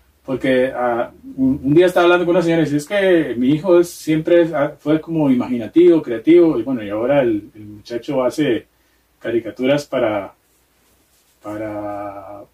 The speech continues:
una revista en Estados Unidos, de hecho, es el creador de Batman del futuro, y entonces él siempre decía,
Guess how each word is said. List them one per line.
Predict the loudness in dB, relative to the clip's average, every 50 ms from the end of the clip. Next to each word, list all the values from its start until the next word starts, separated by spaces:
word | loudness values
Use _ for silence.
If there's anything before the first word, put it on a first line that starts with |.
| -8
una | -4 -2 0 0 0 0 -2 -4 -6 -10 -14 -14
revista | -12 -8 -2 2 2 4 4 2 0 -4 -8 -4 -2 0 0 0 -2 -4 -10 -14 -16
en | -16 -16
Estados | -14 -10 -8 -8 -6 -6 -4
Unidos, | -2 0 0 0 -2 -4 -8 -14 -16
de | -14 -14
hecho, | -14 -12 -12 -12 -12 -12 -14 _ _ _ _ _ _ _ _ -12
es | -8 -6
el | -6 -6
creador | -4 -4 -2 0 0 0
de | 0 0 0
Batman | 0 0 0 -2 -2 -2 -4
del | -4 -6
futuro, | -8 -8 -4 2 2 2 2 0 -6 _ _ _ _ _ _
y | -10 -10 -10
entonces | -6 -2 0 0 2 2
él | 0 0
siempre | -2 -2 0 0 -2
decía, | -2 -2 -4 -6